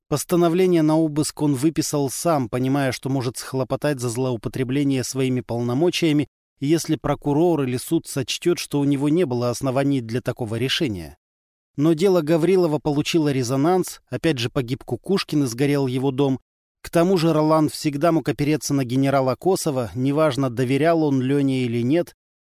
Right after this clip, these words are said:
Опять же Ф С Б подключилась, а это дополнительная опора.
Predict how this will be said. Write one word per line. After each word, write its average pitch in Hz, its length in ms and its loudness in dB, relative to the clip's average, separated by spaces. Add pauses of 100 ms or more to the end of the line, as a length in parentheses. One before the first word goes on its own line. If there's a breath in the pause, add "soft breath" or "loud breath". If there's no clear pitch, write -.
(220)
Опять 165 320 0
же 127 160 0
Ф - 140 -6
С 107 140 -4
Б 151 180 2
подключилась, 156 720 -2
а 139 100 -4
это 135 180 -4
дополнительная 139 1080 0
опора. 131 400 -2